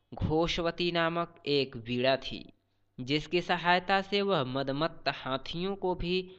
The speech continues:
वश में कर लेता था। वत्सराज की सीमा से ही सटा हुआ अवंती राज्य था, जहाँ का राजा प्रद्योत था।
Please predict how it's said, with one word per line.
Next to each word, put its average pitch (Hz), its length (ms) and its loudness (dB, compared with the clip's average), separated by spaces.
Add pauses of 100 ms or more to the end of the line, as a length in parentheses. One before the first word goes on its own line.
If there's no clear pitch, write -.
(220)
वश 135 320 4
में 135 140 -2
कर 120 180 -2
लेता 113 340 -2
था। 113 240 -8 (880)
वत्सराज 135 760 2
की 139 140 -6
सीमा 139 520 -2
से 135 220 -2
ही 135 160 0
सटा 135 380 2 (220)
हुआ 139 260 4 (120)
अवंती 175 460 2
राज्य 117 340 2
था, - 300 -8 (500)
जहाँ 170 420 2
का 208 140 0
राजा 208 320 2
प्रद्योत 131 600 2
था। 92 180 -4